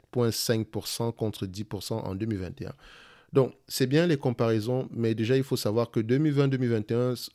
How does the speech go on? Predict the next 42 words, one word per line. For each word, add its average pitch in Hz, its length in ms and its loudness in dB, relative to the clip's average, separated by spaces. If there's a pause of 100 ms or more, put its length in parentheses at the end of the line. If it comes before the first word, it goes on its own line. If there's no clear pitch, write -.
(100)
ça - 180 -2
a - 20 2
été 120 320 -4
exceptionnel 143 640 -2
pour - 200 -10
cette - 160 -6
compagnie-ci. 95 580 -6
Bon, - 80 -6
enfin, - 240 -10
on 104 100 -6
a 107 80 -4
gagné 117 220 -2
beaucoup 113 280 -6
d'argent. 98 440 -6 (500)
Donc, 104 320 -2
c'est - 160 -4
quelque 123 200 -2
chose 123 300 0
qui 113 180 -2 (140)
ne 113 120 -2
sera, 104 300 -4
qui 131 140 -4
ne 113 60 -4
va 113 100 0
peut-être 117 480 -4
pas 117 140 0
se - 120 -4
répercuter 107 580 -4
en 104 140 -6
deux 101 140 -2
mille 110 220 -2
vingt, 104 260 -6
se - 140 -4
répéter 104 280 -4
en 107 80 -2
deux 104 120 -2
mille 110 160 -2
vingt-deux 98 300 -4
et 113 100 0
deux 101 140 -4
mille 101 140 -6
vingt-trois, 98 440 -6